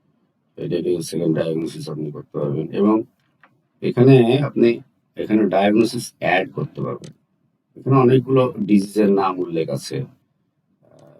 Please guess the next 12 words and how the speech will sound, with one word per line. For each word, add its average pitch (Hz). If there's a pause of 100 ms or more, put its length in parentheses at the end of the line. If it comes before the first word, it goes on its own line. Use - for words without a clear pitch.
(160)
অনেকগুলো 101
ডিজিজ 67
উল্লেখ -
আছে। -
আপনারা 95
এখানে 104
কিন্তু 101
ইচ্ছা 101
করলে 98
আপনারা 95
নতুন 104
একটা 85